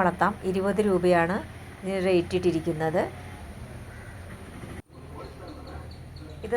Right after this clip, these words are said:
നമുക്കൊരു കമ്പ് കുത്തി കൊടുത്ത് കയറ്റി കൊടുക്കാവുന്നതാണ്. ഇതിൻ്റെ, ആ, അറ്റത്ത് നല്ല മെറൂൺ ഷെയ്ഡാണ് വരുന്നത്. ഇതിപ്പോൾ, ആ, ഗ്രീനിലാണ് വന്നിരിക്കുന്നത്. ഉണ്ടാവും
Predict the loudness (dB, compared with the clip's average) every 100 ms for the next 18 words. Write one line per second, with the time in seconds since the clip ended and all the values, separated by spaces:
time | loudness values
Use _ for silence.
0 | 4 4 6 8 10 8 8 4 4 6
1 | 6 6 8 6 6 6 6 8 8 6
2 | 4 4 4 6 4 4 -4 -12 -8 -2
3 | 0 0 0 -4 -10 -14 -14 -14 0 2
4 | 4 4 6 6 6 6 6 6 6 6
5 | 6 4 6 6 8 6 4 4 4 4
6 | 2 -2 -2 2 4 4 2 -2 2 2
7 | 2 2 0 2 4 4 6 4 4 2
8 | 2 0 2 2 2 -4 -14 -14 -8 -2
9 | 6 8 8